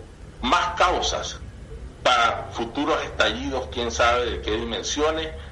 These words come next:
porque Nicaragua es una olla que, eh, que está hirviendo.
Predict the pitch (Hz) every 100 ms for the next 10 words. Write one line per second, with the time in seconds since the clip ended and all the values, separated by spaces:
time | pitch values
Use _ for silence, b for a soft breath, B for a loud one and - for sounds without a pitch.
0 | B - 156 156 170 170 - - - -
1 | - 127 127 123 156 185 175 185 175 160
2 | 180 196 190 190 190 190 165 151 143 -
3 | 127 - - - - 180 156 143 202 214
4 | - -